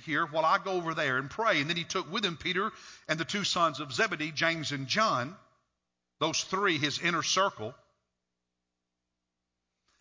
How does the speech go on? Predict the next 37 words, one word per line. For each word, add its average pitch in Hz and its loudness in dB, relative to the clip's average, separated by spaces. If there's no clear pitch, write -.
And, 156 2
and 165 2
they 208 4
moved 226 2
away 220 2
from 180 0
the 151 0
other 175 4
eight 202 2
a 160 2
little 151 0
distance, 143 0
and 147 -6
Jesus 156 -2
said - 4
to 196 -2
them 151 2
that, 156 4
that, 147 -2
that 147 2
his 151 -2
soul 214 0
was 190 -4
grieved. 180 -6
At 170 -2
the 165 -2
end 240 0
of 220 -4
verse 208 0
thirty-seven, 196 0
he 196 2
began 175 2
to 170 0
be 147 -4
grieved 214 -4
and 175 -10
distressed. 208 0